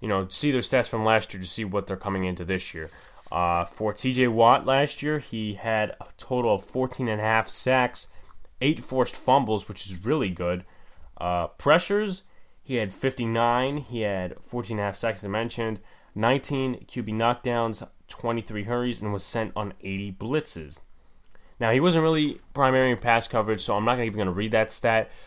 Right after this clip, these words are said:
but he's more of a pass rusher, as I mentioned. Eight missed tackles, twelve point seven missed tackle percentage.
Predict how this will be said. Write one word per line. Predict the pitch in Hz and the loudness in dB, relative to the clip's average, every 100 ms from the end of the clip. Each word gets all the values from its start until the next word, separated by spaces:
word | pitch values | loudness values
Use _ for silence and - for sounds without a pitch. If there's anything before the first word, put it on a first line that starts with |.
| - | -8
but | 107 | -4
he's | 95 | -2
more | 104 101 | 0 0
of | |
a | 90 | -2
pass | - 135 127 | 2 2 2
rusher, | 120 110 | -2 -4
as | 104 | -4
I | 101 | -2
mentioned. | 113 127 123 127 117 - - - - | 0 0 -2 -2 -4 -6 -18 -20 -10
Eight | 120 104 | -6 -4
missed | 113 - | -4 -2
tackles, | - 117 117 110 - | 2 2 2 -4 -4
twelve | - 98 | -4 -4
point | 107 98 | -4 -4
seven | - 98 95 | -4 -4 -2
missed | 90 - | -4 -6
tackle | - 98 87 | -12 -10 -12
percentage. | - 98 - 135 135 131 113 | -12 -10 -2 0 0 -2 -6